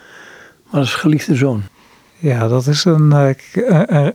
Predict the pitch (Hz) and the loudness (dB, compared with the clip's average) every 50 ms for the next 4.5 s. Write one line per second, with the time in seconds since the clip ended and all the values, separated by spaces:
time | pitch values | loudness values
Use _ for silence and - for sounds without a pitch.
0 | - _ _ - 151 143 131 117 139 147 151 165 170 170 170 - _ - 170 170 | -6 _ _ 0 0 0 0 -2 -2 -2 0 0 -2 -4 -8 -14 _ -2 -2 0
1 | 156 151 151 147 139 120 - 147 143 139 139 135 135 131 139 143 139 135 135 131 | 2 2 2 2 0 0 0 0 2 2 2 0 0 0 2 2 2 4 4 2
2 | 131 131 127 131 139 143 156 175 180 170 175 156 - - 160 147 139 175 170 147 | 2 2 2 2 2 4 4 4 4 2 -2 -4 -2 -2 -2 -2 0 0 -2 -2
3 | 143 - 160 127 - 143 - - - 180 160 - - 131 120 123 151 170 - - | -2 -2 -4 -4 -2 -4 -4 -2 -2 -2 -4 -2 -2 -2 0 0 0 -2 -4 -4
4 | - 190 185 175 - - - - 180 | -2 -2 0 0 -2 -4 -2 -2 -2